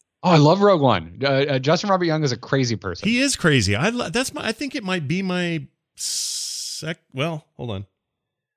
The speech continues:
Speaker 2: It's my second favorite modern Star Wars thing behind The Mandalorian. Like, that's how much
Speaker 1: Probably
Speaker 2: I
Speaker 1: the one
Speaker 2: like
Speaker 1: I've,
Speaker 2: it.
Speaker 1: it's probably the second most watched for me. I think for me, it's, it's Force Awakens. I've just watched a ton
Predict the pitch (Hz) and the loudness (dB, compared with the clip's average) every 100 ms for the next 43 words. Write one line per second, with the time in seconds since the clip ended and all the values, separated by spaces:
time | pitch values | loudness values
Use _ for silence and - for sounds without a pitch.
0 | _ 190 185 202 175 220 226 226 156 - | _ -6 0 2 4 2 2 -2 -4 0
1 | 190 220 170 143 147 151 147 139 - 170 | 2 2 2 2 2 2 4 2 0 2
2 | 208 147 87 80 107 98 98 92 113 110 | 2 2 0 -2 -2 0 0 0 0 0
3 | 104 - 110 110 107 101 127 175 82 76 | -2 -6 -4 0 0 -2 -2 -2 -2 -8
4 | - _ _ 110 123 180 156 160 214 226 | -18 _ _ -6 -2 0 2 4 4 4
5 | 185 131 - 139 - 170 196 151 113 - | 4 2 -4 -10 -4 0 0 -2 -6 -2
6 | 170 160 127 107 123 143 - 101 85 82 | 0 0 0 2 2 0 -4 -14 -14 -12
7 | 98 110 113 110 107 98 - 107 - 123 | -8 -6 -4 -2 -2 -2 -6 -8 -6 -2
8 | 120 107 101 151 170 139 127 113 107 110 | 0 0 0 2 2 4 2 2 -2 0
9 | 110 - 107 - 113 131 | 0 0 -6 0 2 2